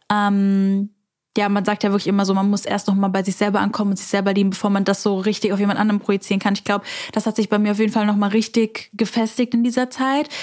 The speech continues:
Deswegen bin ich voll happy, dass ich das jetzt so sagen kann. Ähm, ja, und sonst einfach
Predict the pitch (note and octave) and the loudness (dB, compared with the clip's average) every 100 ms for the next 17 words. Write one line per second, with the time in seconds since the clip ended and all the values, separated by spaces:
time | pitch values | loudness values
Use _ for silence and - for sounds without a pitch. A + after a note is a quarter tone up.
0 | - - A3 G#3 G#3+ - G#3+ A3 A3 G3+ | -8 -2 0 2 0 0 2 2 2 2
1 | G3 F#3+ G3+ G#3 G3 - G3 G3+ G#3+ G3+ | 0 -2 -2 -2 -2 -2 2 2 2 0
2 | - G#3 B3+ C#4+ - - - - - A3 | 2 2 2 -2 -10 -12 -16 -18 -6 0
3 | G#3+ G#3+ G#3+ G#3+ G#3+ G#3+ - A3 G#3+ G3 | 2 2 2 2 0 -2 0 0 2 0
4 | G3 - - - - C#4+ F4 - C#4 C#4 | -2 -8 -16 -8 -2 0 0 -4 -2 -4
5 | - | -6